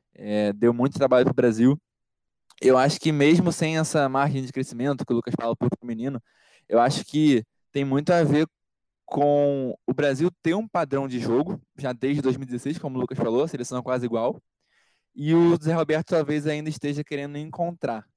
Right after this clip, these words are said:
esse, esse padrão, e junto com esse padrão vem a margem de crescimento, né?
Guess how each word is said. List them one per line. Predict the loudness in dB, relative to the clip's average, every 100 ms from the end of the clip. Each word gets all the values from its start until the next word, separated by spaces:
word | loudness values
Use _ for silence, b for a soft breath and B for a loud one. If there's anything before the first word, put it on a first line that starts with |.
| -20
esse, | -18 -12 -10 -10 -10
esse | -12 -12
padrão, | -4 -2 0 2 4 2 _ _ _ -8
e | -2 0 2
junto | 0 -2 -4
com |
esse | -2
padrão | 0 0 2 2
vem | 0 -2
a | -2
margem | -2 -2
de | -8
crescimento, | -10 -10 -10 -12 -10 -10
né? | -10